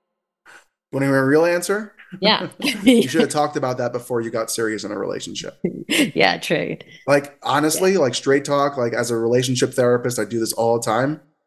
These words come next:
Speaker 2: Yeah.
Speaker 1: You need to talk about real things before it gets serious.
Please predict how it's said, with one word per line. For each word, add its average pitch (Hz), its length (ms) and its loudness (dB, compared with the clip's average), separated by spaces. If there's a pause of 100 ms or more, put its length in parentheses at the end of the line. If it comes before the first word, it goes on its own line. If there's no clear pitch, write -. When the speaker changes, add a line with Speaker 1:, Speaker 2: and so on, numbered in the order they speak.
Speaker 2:
Yeah. 139 220 0
Speaker 1:
You 165 200 4
need 156 300 4
to - 60 -10
talk 123 300 -2
about 107 280 0
real 117 180 2
things 113 240 -4
before 113 340 0
it 110 80 -2
gets 98 200 -2
serious. 98 580 0